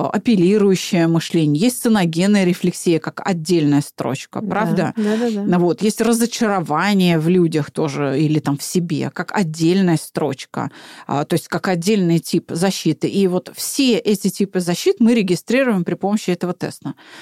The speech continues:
Speaker 1: Конечно, все, кто нас слушает, могут тоже этот тест пройти. Собственно, по итогам теста, пожалуйста, консультация, она <laughs> недорого стоит, можно пообщаться и увидеть в себе это.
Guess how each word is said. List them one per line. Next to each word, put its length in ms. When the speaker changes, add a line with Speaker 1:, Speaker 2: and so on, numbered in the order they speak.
Speaker 1:
Конечно, 760
все, 160
кто 140
нас 180
слушает, 340
могут 300
тоже 280
этот 220
тест 260
пройти. 720
Собственно, 360
по 200
итогам 380
теста, 540
пожалуйста, 440
консультация, 760
она 180
<laughs> 220
недорого 420
стоит, 460
можно 340
пообщаться 640
и 180
увидеть 440
в 80
себе 320
это. 160